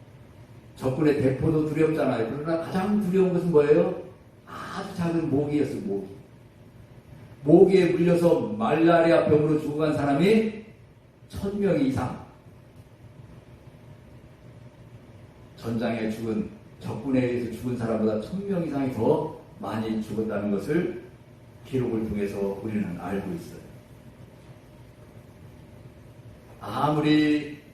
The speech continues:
전투력이 강하고 전투 달인 미국이라 하더라도, 전투력의 달인 미국이라 하더라도 이 작은 말라리아 모기에게 속수무책을 당했어요.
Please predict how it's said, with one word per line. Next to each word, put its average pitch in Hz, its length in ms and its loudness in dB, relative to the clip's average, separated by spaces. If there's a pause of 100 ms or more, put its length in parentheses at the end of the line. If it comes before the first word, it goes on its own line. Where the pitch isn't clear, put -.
(640)
전투력이 139 600 0
강하고 135 640 -2 (760)
전투 147 840 -2 (1400)
달인 123 640 -2 (260)
미국이라 160 480 -2
하더라도, 95 300 -8 (280)
전투력의 139 1040 0
달인 120 540 -6
미국이라 156 460 -4
하더라도 104 600 -8 (760)
이 - 100 -10
작은 95 300 -8
말라리아 95 760 -4 (120)
모기에게 120 800 -4 (120)
속수무책을 - 840 -4
당했어요. 92 460 -12